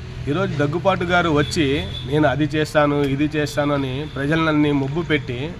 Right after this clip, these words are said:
డబ్బుతో ఉన్న మదంతో ఈడ అనంత అభివృద్ధి చేస్తానని చెప్తున్నారు. ఈడ డబ్బుతో ఉన్న ప్రజలు ఎవరు అమ్ముడుపోవడం లేదు. మన అనంత వెంకట్రామరెడ్డి గారికి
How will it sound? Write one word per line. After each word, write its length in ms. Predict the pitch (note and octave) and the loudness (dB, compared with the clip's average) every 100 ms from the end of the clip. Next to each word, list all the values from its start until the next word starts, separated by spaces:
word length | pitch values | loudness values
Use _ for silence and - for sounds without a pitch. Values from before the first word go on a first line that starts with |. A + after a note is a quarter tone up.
| - - - | -12 -10 -2
డబ్బుతో 400 | D#3 D3+ G3 G#3+ | -2 0 0 2
ఉన్న 180 | G3 F3+ | 2 2
మదంతో 720 | C#3+ D3 F#3 G3 F3 D3 G#3 - - - - - C#3 | 0 2 2 2 0 0 -2 -6 -14 -16 -16 -10 2
ఈడ 200 | D#3 D#3+ | 4 8
అనంత 400 | D3 D3 E3 F3+ | 8 6 2 2
అభివృద్ధి 600 | E3+ C#3+ C3+ D3 E3+ E3 | 4 4 4 0 0 0
చేస్తానని 500 | D3+ D3+ D3 C#3+ D3 | 0 0 0 0 0
చెప్తున్నారు. 680 | C3+ C3+ B2 G#2+ G#2 - C3+ | -4 -6 -8 -10 -12 -8 -2
ఈడ 80 | E3 F3 D3 E3 D#3+ | 4 4 4 2 0
డబ్బుతో 440 | D#3 D#3+ F#3+ G#3+ G#3 | -2 0 0 2 2
ఉన్న 280 | G3 F#3+ | 4 4
ప్రజలు 640 | E3+ C#3+ C3+ D#3+ F#3 D3+ E3+ | 2 0 -4 -2 0 0 0
ఎవరు 580 | D3 F#3 F#3 E3 G3 G#3 - | 2 4 4 2 -2 -4 -6
అమ్ముడుపోవడం 560 | D3 F#3+ G3 G#3 G3 F3 | 0 4 6 8 8 6
లేదు. 240 | E3+ C#3 - - - - - - - | 4 0 -4 -12 -12 -12 -12 -14 -4
మన 140 | D3 D#3+ | 4 8
అనంత 380 | D#3 E3 A3 G#3+ | 8 6 4 2
వెంకట్రామరెడ్డి 720 | F#3+ G3 G#3 G3+ G3+ F#3+ F#3 | 2 4 6 6 6 4 2
గారికి 520 | F3 E3+ D#3 C#3+ D3+ | 4 4 2 -2 -6